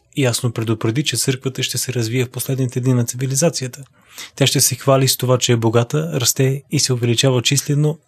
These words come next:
че е самодостатъчна. С други думи, тази църква ще е с голямо влияние, ще придобива популярност и власт, но ще отказва всякаква корекция или контрол. Исус каза за тази църква: Понеже казваш: „Богат съм,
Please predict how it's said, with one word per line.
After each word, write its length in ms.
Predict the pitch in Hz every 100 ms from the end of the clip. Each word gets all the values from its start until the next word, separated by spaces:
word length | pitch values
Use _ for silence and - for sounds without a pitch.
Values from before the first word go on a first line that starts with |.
| _ -
че 100 | 135
е 60 |
самодостатъчна. 760 | - 147 143 135 175 - - 135 _ _ - - - -
С 80 |
други 220 | 117 190 202
думи, 320 | 127 127 139
тази 300 | 156 143 135
църква 320 | 135 131 127
ще 200 | - 131
е 60 | 117
с 60 |
голямо 360 | 110 117 113 120
влияние, 460 | 123 135 147 156
ще 200 | 147 -
придобива 440 | 123 117 113 120 113
популярност 640 | 123 127 117 110 110 -
и 60 | 120
власт, 420 | 107 143 - - - - - -
но 80 |
ще 120 | 123 139
отказва 380 | - 156 139
всякаква 500 | 135 - 147 151 135
корекция 600 | 135 139 131 - 127 123 - -
или 200 | 139 127
контрол. 460 | 135 123 110 92 - _ _ _ _ _ _ _ -
Исус 260 | 147 185
каза 240 | - 165 151
за 160 | 139
тази 260 | 147 139 131
църква: 480 | 147 127 - 101 101 _ _ _ -
Понеже 340 | - 113 107 107
казваш: 480 | - 104 107 98 -
„Богат 380 | 135 113 107 -
съм, 260 | - 165